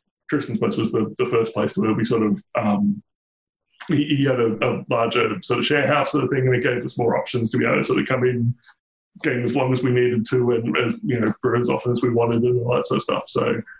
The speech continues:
um, that was where we probably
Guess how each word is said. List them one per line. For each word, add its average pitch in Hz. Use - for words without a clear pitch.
um, 113
that 139
was 127
where 117
we 117
probably 117